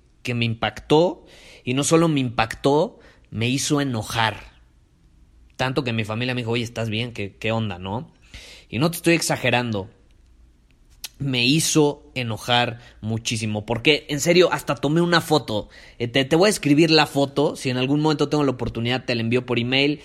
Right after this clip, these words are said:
Suscríbete en soy hombre superior punto com y ahí te van a llegar mis emails. Porque, en serio, es algo que tienes que ver. Es una foto de un amigo sentado con su pareja en domingo.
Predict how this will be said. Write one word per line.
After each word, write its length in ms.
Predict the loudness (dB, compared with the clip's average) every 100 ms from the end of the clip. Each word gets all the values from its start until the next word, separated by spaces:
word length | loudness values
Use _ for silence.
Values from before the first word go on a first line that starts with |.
| -16
Suscríbete 600 | -10 -8 0 2 2 -2
en 60 | -2
soy 180 | 0 0
hombre 200 | 0 -4
superior 420 | -4 0 0 2
punto 340 | 2 2 -4
com 280 | -2 -2 -2
y 100 | -2
ahí 420 | -2 -2 -4 -10 -8
te 80 | -4
van 140 | 0
a 20 |
llegar 220 | 0 0
mis 180 | -2 -4
emails. 400 | -2 0 0 -2 -10 -20 -10
Porque, 220 | -6 -4 -2
en 60 |
serio, 240 | 0 2 2
es 100 | 0
algo 220 | -2 -4
que 100 | -4
tienes 300 | -6 -6 -6
que 120 | -6
ver. 200 | -8 -10 -20 -20 -20 -6
Es 160 | -4 0
una 160 | 0
foto 600 | 2 2 2 0 0 -2 -10 _ _ _ _ _ _ _ _ _ _ -20 -14
de 160 | -6 -2
un 180 | 0 2
amigo 600 | 2 2 0 -2 -4 -10 -20 _ _ _ _ _ _ _ _ _ _ -20 _
sentado 880 | -10 -6 -2 4 4 4 0 -2 -12 _ _ _
con 160 | -6 -4
su 180 | -4
pareja 460 | -4 -6 -8 -16 -20 _ _ _ _ _ -6
en 180 | -4
domingo. 540 | -2 -2 -2 -4 -8